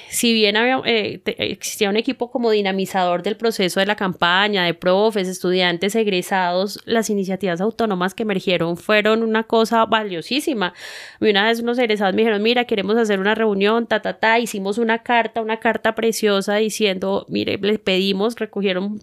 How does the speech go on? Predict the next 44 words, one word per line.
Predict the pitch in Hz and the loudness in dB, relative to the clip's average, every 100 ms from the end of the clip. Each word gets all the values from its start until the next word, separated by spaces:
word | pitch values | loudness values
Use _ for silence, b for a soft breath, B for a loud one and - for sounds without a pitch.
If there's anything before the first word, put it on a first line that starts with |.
| - | -8
alrededor | - 180 - 190 180 170 | -2 -2 -2 0 0 0
de | 202 | -2
mil | 214 | -4
firmas, | - 240 247 214 | 0 0 2 0
un | 202 185 | 0 -2
poco | 196 208 | -4 -4
más, | 208 208 220 B B B - | -2 -4 -4 B B B -2
"queremos | 220 196 190 | 0 2 0
que | - | -2
se | 233 | 0
den | 214 180 | 0 0
cuenta | - 202 190 214 233 B B _ | 0 0 2 -2 -2 B B _
que | 233 214 190 | 4 4 4
este | 190 202 | 0 -4
candidato | 208 233 220 202 180 185 | 0 0 4 2 4 0
recoge | - 220 - 196 196 185 202 | 2 0 2 2 4 2 0
el | 208 | -2
sentido | - 214 190 - 247 262 | -2 -2 -2 -2 0 2
de | 240 | 2
lo | 226 208 | 0 -2
que | - | -4
queremos | 208 180 202 247 233 | -2 2 2 0 -2
de | 208 | 0
la | 190 | 0
universidad". | 180 170 170 - 180 165 175 202 | 2 2 0 0 2 4 2 2
Entonces | 233 214 208 | 0 0 2
fueron | 233 254 | 2 2
unos | 254 | 0
egresados | 262 247 208 185 196 | 0 0 0 0 0
muy | 226 254 302 294 | 2 4 4 2
conectados | 302 285 262 - 208 202 214 | 0 -2 -4 -2 0 0 -2
con | 254 247 | -2 2
la | 226 | 2
vida | 190 190 185 190 | 2 2 2 0
cotidiana | 202 247 - 190 185 180 180 180 214 | 0 -2 0 -2 2 2 2 2 0
de, | 214 | 0
de | 190 | -4
lo | 190 | -4
que | 180 | -6
estaba | 175 175 170 | -4 -4 -2
pasando | 214 196 170 170 196 | -2 -2 -2 -2 0
en | 226 | 0
la | 208 | 0
universidad. | 196 185 175 - 170 165 175 | 0 0 -2 -2 2 2 2